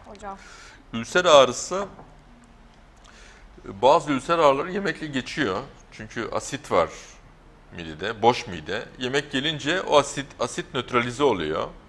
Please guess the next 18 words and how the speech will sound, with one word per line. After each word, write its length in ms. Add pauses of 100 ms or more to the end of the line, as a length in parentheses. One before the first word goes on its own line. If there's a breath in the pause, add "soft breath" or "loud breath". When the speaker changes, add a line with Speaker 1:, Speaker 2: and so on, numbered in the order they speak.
(1400 loud breath)
Speaker 2:
Ee, 200
bazı 520 (120)
ülser 280
ağrılar 360
da 140
açken 400
özellikle 640 (640)
olur. 260 (1040)
Açken 380 (300)
ağrının 320
fazla 320
olması 520 (880 loud breath)
asidin 500
o 140
ülser 320
dokusuna, 520 (840)
dokusunu 320
etkilediğini 640